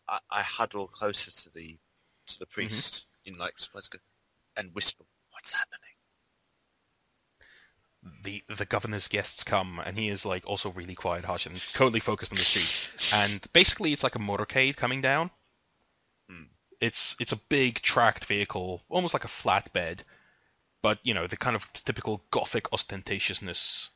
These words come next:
Speaker 1: Oh, yeah.
Speaker 2: It's like, it's like a rolling cathedral with, like, a s-, like, with a throne built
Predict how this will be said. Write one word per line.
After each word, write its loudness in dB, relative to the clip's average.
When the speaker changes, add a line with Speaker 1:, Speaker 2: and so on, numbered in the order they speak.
Speaker 1:
Oh, 4
yeah. 4
Speaker 2:
It's 0
like, 0
it's -2
like 2
a -4
rolling 4
cathedral -2
with, 0
like, -2
a 0
s-, 0
like, -8
with 2
a 6
throne 6
built 6